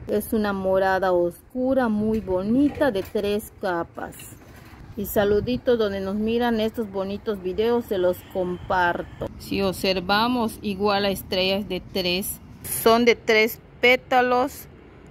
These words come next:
de tres capas de pétalos la estrella, por eso parecen rosas. Y el caramelo de doble pétalo.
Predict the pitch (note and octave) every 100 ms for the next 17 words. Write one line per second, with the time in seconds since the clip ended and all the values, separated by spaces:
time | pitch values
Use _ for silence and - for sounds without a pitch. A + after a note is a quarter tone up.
0 | - - - - - - G3 - A3+ A3+
1 | B3+ - - A3 G#3+ A3 G#3 F#3+ - G#3+
2 | G#3 - G3+ G3 G3 F3+ F3+ - - G3+
3 | G#3 G#3 G3 G3+ A3 F#3+ F#3 F#3+ G#3 G3
4 | F#3 F3 F3+ F3 - - - F#2+ - -
5 | A3 G#3 G3 - F#3 F3+ F#3 G3 G#3 G#3
6 | F#3+ F3+ F3 G3+ G3 G3+ F#3+ - F#3 F3+
7 | F#3 E3+ D3